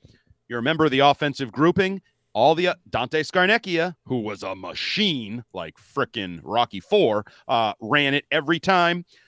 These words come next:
But that kinda bothered me a little. But other than that,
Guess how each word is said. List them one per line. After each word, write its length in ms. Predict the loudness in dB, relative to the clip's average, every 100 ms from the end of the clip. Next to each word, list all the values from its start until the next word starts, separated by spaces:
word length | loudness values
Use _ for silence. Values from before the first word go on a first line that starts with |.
| _ _
But 240 | 2 2 2 _ _
that 200 | -2 -2
kinda 180 | 0 -2
bothered 240 | 2 2 0
me 60 |
a 20 |
little. 180 | -4 -6
But 240 | -2 -4 -2
other 200 | -2 -2
than 180 | -4 -2
that, 300 | 0 -2 -4